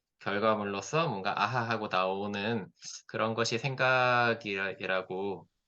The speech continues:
얘기를 들었었던 것 같아요. 그래서 먼저 우리가 이제 뭐 외부 대상이나 이런 것들을 뭔가 관찰하고 이런 것들을 이제 우리가 바-,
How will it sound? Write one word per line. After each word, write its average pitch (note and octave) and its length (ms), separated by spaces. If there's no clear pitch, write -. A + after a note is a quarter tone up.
얘기를 F#2+ 380
들었었던 G2 540
것 F#2+ 80
같아요. G#2 480
그래서 A2 380
먼저 A#2 300
우리가 A2+ 340
이제 G2 240
뭐 F2+ 260
외부 A#2 380
대상이나 A#2+ 760
이런 G2 220
것들을 C#3 520
뭔가 F#2 200
관찰하고 B2+ 920
이런 A2 220
것들을 G#2 1200
이제 G#2 120
우리가 G2 300
바-, G2 220